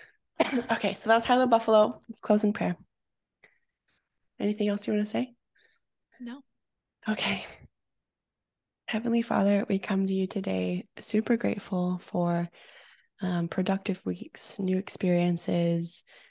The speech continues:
Speaker 1: new skills that we're learning. We're each trying to, um, take on new abilities, and you've been a part of every step.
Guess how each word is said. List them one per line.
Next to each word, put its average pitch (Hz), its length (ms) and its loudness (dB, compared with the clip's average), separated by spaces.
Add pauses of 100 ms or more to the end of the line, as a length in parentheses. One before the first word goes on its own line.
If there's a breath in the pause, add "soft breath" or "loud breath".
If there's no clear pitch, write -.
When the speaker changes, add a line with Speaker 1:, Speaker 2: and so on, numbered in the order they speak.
Speaker 1:
new 196 180 6
skills 180 540 2
that - 160 0
we're 175 160 2
learning. 170 520 0
We're 175 100 -2
each 175 400 -2 (160)
trying 175 360 -2
to, 175 300 -2 (1080 loud breath)
um, 202 300 -6 (260)
take 190 260 0
on 180 300 2
new 180 240 4
abilities, 185 760 2
and 175 220 0
you've 175 220 -4
been 175 220 -2
a 180 100 -4
part 175 320 -4
of 180 160 -4
every 180 240 -2
step. - 360 -4